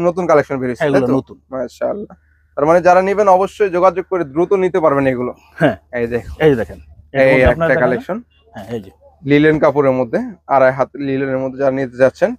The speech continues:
Speaker 1: কত বেচছেন? মাত্র
Speaker 2: এর
Speaker 1: পঁচাত্তর।
Speaker 2: পঁচাত্তর, হ্যাঁ, পঁচাত্তর।
Speaker 1: ও, দেখেন। তাহলে পঁচাত্তরে কিন্তু অ্যাভেলেবল কালেকশন। এখানে যা আছে সবই পেয়ে যাচ্ছেন মাত্র
Speaker 2: হ্যাঁ।
Speaker 1: পঁচাত্তর টাকা।
Speaker 2: পঁচাত্তর।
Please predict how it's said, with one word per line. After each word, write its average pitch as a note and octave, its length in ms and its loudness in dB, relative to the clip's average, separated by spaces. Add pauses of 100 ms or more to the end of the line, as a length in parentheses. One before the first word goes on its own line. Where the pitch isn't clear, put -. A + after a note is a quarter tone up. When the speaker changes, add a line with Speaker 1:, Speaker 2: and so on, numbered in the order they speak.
Speaker 1:
কত D#3+ 120 2
বেচছেন? F#3 300 2
মাত্র F3 260 2
Speaker 2:
এর E3+ 100 4
Speaker 1:
পঁচাত্তর। E3+ 260 2
Speaker 2:
পঁচাত্তর, G#2+ 260 0
হ্যাঁ, D#3+ 140 0
পঁচাত্তর। B2 320 -2
Speaker 1:
ও, - 20 -6 (540)
দেখেন। A#2+ 320 -8 (680)
তাহলে C#3 180 -4
পঁচাত্তরে A3 600 4
কিন্তু G#3+ 220 -4
অ্যাভেলেবল F#3+ 500 4
কালেকশন। D#3 400 0
এখানে D#3+ 320 -4
যা D3 140 2
আছে D#3+ 140 -2
সবই E3 240 0
পেয়ে E3+ 180 -2
যাচ্ছেন D#3 180 -6
মাত্র D#3+ 200 2
Speaker 2:
হ্যাঁ। F3+ 120 4
Speaker 1:
পঁচাত্তর E3 320 -4
টাকা। C3+ 280 -2
Speaker 2:
পঁচাত্তর। D3 400 -8